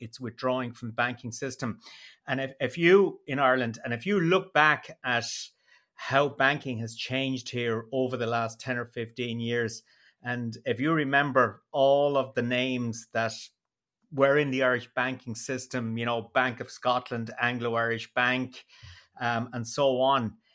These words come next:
um, it's becoming more and more concentrated. And I think that is the, the, the, the really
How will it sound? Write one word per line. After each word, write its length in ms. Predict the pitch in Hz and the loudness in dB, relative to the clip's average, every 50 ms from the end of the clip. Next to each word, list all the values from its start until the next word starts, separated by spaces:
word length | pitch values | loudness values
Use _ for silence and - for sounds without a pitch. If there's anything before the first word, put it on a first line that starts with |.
| _ _ _ _ _ | _ _ _ _ _
um, 260 | 131 127 127 127 127 _ | -6 -4 -4 -6 -6 _
it's 120 | 135 - | -12 -14
becoming 640 | - - 131 127 127 - 175 185 202 190 170 160 165 _ | -4 -4 -4 -2 0 0 2 2 2 0 -2 -4 -8 _
more 420 | 143 139 143 156 165 160 151 - - | -4 0 2 2 2 2 0 0 -2
and 100 | 139 131 | -4 -2
more 240 | 131 139 135 131 127 | 0 2 0 0 0
concentrated. 880 | 131 - 135 135 131 - - 131 120 - 127 123 120 113 120 117 113 - - _ - - - _ _ | -2 -6 -6 -6 -6 -8 -10 -10 -6 -4 -4 -4 -4 -4 -6 -6 -6 -8 -14 _ -20 -20 -20 _ _
And 100 | 123 123 | -4 -4
I 80 | 123 | -4
think 300 | 120 - 175 170 156 160 _ - | -2 -2 -4 -4 -4 -8 _ 4
that 200 | 156 170 196 190 | 4 4 6 4
is 300 | 196 180 156 131 117 - - | 2 0 0 -4 -10 -6 -4
the, 400 | 143 139 135 135 131 127 127 - _ _ | -4 -2 -2 -2 -2 -4 -6 -12 _ _
the, 140 | 151 139 - _ | -10 -10 -10 _
the, 180 | - 135 120 110 | -6 -6 -6 -2
the 120 | - 131 131 | -2 0 0
really 500 | 135 151 156 151 151 135 127 127 127 | 2 2 0 0 0 0 -2 -4 -4